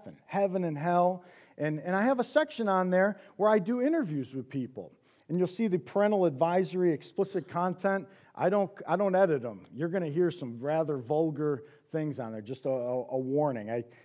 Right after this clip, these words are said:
I don't know how to edit, and I just wanna give it to you raw. This is, this is what you'll encounter when you, when you talk to people. So, you know, so I, I share this with you. Uh, another kinda disclaimer is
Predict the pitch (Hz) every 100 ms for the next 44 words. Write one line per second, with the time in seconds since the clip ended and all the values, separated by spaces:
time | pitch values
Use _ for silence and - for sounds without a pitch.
0 | _ _ - 160 156 120 160 151 131 147
1 | 147 147 120 120 117 113 - 143 143 127
2 | 156 151 151 139 139 147 131 107 113 131
3 | 120 107 131 143 156 160 170 160 147 -
4 | 170 165 139 127 127 127 123 127 131 123
5 | 160 151 127 - 117 - 101 - - -
6 | _ - 214 165 - - _ _ _ _
7 | _ _ - 156 170 - 185 190 262 208
8 | - - - 202 196 - 254 294 294 170
9 | 185 170 - - - 143 170 175 131 120
10 | 110 104 98 - _ - 113 107 - 127
11 | 139 185 180 139 - 156 135 113 139 -
12 | - 131 131 120 107 98 _ _ _ _
13 | 135 127 120 104 -